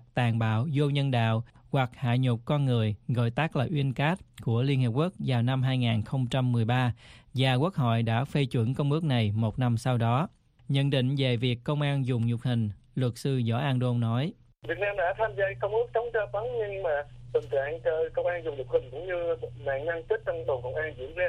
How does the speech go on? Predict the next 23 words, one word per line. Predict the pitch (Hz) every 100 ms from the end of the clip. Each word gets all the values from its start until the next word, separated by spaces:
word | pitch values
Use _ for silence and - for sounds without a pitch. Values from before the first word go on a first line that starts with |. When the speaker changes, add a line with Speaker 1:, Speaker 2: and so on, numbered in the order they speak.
| 147
Speaker 2:
rất | 262 196
là |
nhiều | 160 143 127 -
và | 120 120 - 135 135
thường | 127 120
xuyên. | 151 147 -
Speaker 1:
Vào | 147
đầu | 147 143 143
năm | 160 160
nay, | 156 156 139
một | 131 135 120
dự | - 131
thảo | 131 127
báo | 156 185
cáo | 165 160
quốc | 196 214
gia | 151 143 139
về | 131 131
thực | 123 127
thi | - 147 139
công | 151 143
ước | 175 -
uncas | 160 139 131 139